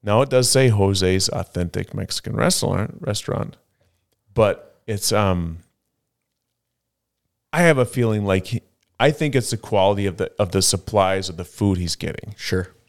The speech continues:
Speaker 1: I th-, that's what I think it is. I think that's what's changed. Is, is like, well, if we, if we save fifty dollars a day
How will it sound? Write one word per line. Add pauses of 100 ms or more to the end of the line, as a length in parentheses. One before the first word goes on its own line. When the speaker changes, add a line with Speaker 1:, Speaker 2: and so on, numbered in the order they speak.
Speaker 1:
I
th-,
that's
what
I
think
it
is. (320)
I
think
that's
what's
changed. (420)
Is,
is
like, (1000)
well,
if
we, (260)
if
we
save (1500)
fifty
dollars
a
day